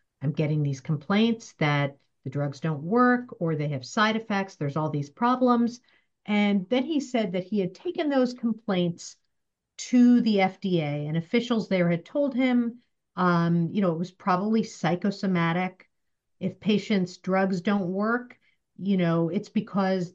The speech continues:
the drug maybe changed color or shape. And so they think there's something wrong with it, even though there isn't.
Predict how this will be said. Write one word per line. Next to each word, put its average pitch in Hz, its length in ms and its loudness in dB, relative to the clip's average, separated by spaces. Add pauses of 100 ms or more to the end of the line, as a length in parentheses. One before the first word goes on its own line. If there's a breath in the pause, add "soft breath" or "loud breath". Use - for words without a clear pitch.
the 175 200 -2 (180)
drug 196 380 0
maybe 180 280 0
changed 180 540 -4
color 254 420 2
or 202 100 -2
shape. 214 560 -4 (480)
And 180 400 2
so 214 80 -2
they 196 160 2
think 254 360 0
there's 185 200 0
something 165 340 0
wrong 165 220 2
with 156 140 0
it, 160 100 -2
even 165 220 0
though 160 140 2
there 160 240 -2
isn't. 123 440 -6